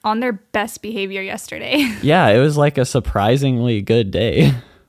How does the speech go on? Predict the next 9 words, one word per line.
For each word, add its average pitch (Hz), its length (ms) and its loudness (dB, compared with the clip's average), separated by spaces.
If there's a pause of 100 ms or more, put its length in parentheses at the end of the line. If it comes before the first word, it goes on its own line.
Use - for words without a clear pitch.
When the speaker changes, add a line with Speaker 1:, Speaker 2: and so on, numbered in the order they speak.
Speaker 1:
There 247 140 4
wasn't 247 260 2
a 294 60 2
lot 262 180 4
of 226 100 -2
traffic 214 480 -6
either. 202 380 -2
<laughs> - 540 -4
Speaker 2:
Yeah, 117 340 2